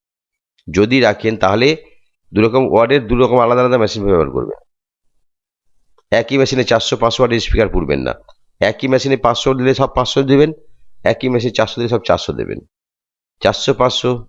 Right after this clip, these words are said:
তিনশো, পাঁচশো একই অ্যাম্পলিফায়ারের মধ্যে জুড়বেন না।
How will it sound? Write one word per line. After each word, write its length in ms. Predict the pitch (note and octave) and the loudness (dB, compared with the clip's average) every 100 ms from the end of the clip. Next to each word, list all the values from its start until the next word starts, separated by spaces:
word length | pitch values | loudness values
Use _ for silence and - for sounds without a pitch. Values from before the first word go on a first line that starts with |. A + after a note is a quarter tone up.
| - | -4
তিনশো, 320 | A#2+ A#2 A#2+ | -2 0 -2
পাঁচশো 340 | A#2 A#2 - | 0 -2 -2
একই 540 | - G#2+ A2+ C3+ C#3 - _ _ _ _ _ _ - | 0 0 0 -4 -4 -8 _ _ _ _ _ _ -4
অ্যাম্পলিফায়ারের 520 | F2+ E2+ G#2+ A2+ A#2 | -2 0 4 4 4
মধ্যে 160 | A#2+ G2 | 0 0
জুড়বেন 340 | E2+ A#1+ A#1 | -2 -2 -4
না। 120 | G#1+ | -6